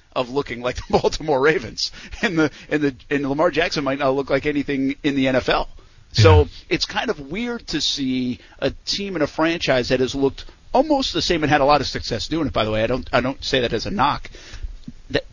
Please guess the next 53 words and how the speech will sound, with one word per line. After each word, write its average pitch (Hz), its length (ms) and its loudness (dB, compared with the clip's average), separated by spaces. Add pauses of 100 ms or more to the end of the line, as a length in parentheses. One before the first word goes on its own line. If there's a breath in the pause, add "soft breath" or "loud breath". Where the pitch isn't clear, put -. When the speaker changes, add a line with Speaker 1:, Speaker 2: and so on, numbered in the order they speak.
Speaker 1:
being 151 260 4
that 110 220 -2
tough - 320 2
mentality 135 680 2
team, 131 380 0
that - 180 -6
defense, 139 460 -4
run 135 200 2
the 127 60 -2
ball, 120 340 6 (140)
great 139 320 2
kicker 139 400 0 (200 loud breath)
who 147 100 0
can 127 160 -2
win 135 140 0
you 131 80 2
some 123 160 -2
football 135 400 2
games. 135 440 -4 (340 loud breath)
Um, 117 420 -2
that's 139 200 0
been 139 160 2
part 131 300 4
of 131 40 -2
their 123 140 4
recipe. 156 500 -2 (400 loud breath)
And 120 140 -2
now 160 160 4
you 214 140 0
have 160 180 0
a 156 80 0
guy 143 160 2
like 139 180 0
Lamar 127 300 -2
Jackson 127 440 -2
who 120 200 -2
see, 151 380 -6
who 135 300 6
is 127 260 4
a, 120 280 6 (800 loud breath)
who, 151 440 -6
who, 139 180 -2
what 139 260 6
is 175 140 2
he 165 80 -2
going 143 260 2
to 139 60 -4
be 131 180 -2
in 123 80 0
the 123 120 -2
N 120 100 -2
F 117 160 -2
L? 170 140 0